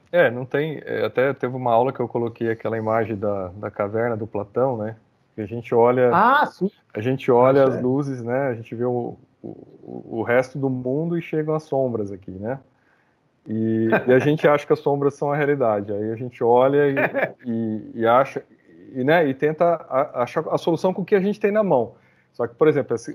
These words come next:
Speaker 1: essa questão das, das agências é, é emblemático, né? É uma coisa
Speaker 2: É isso aí, é, seria o fundamento, se eles tivessem trazido o que é a realidade, nós teríamos todas as soluções, porque era a mediação. É a mediação que controla toda a modificação,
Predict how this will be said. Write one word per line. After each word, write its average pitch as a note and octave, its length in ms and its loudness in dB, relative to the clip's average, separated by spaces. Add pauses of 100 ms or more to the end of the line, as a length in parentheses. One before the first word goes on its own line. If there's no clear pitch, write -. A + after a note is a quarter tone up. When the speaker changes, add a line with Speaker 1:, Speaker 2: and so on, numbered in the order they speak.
Speaker 1:
essa B2 240 -8
questão B2+ 320 -10
das, D3 180 -4
das A#2+ 220 -4
agências B2 480 -6
é, F3+ 540 -2
é A#2+ 40 -4
emblemático, D#3 640 2
né? G2 220 -12 (400)
É G2 140 -10
uma G#2+ 160 -4
coisa A#2 480 2
Speaker 2:
É B2+ 140 0
isso C#3 180 -4
aí, D#3 200 0
é, D4+ 260 -4
seria D#3+ 320 0
o A#3 60 0
fundamento, F3+ 720 -4 (260)
se F#3 100 -6
eles - 120 -10
tivessem E3+ 340 -2
trazido B2+ 440 -6
o G#2 40 -10
que D#3 120 -4
é D3 40 2
a C#3+ 40 0
realidade, C3 680 -2
nós F#3 140 -8
teríamos G#3+ 380 -12
todas A#3 340 -6
as G3+ 100 -8
soluções, G#3 540 -10
porque - 160 -6
era F3+ 120 4
a E3+ 40 -2
mediação. F3 640 -4 (540)
É E3 80 4
a D#3 40 6
mediação F#3+ 560 -4
que D3+ 100 -10
controla F3 440 2
toda G3 300 2
a - 20 0
modificação, F#3 1000 -4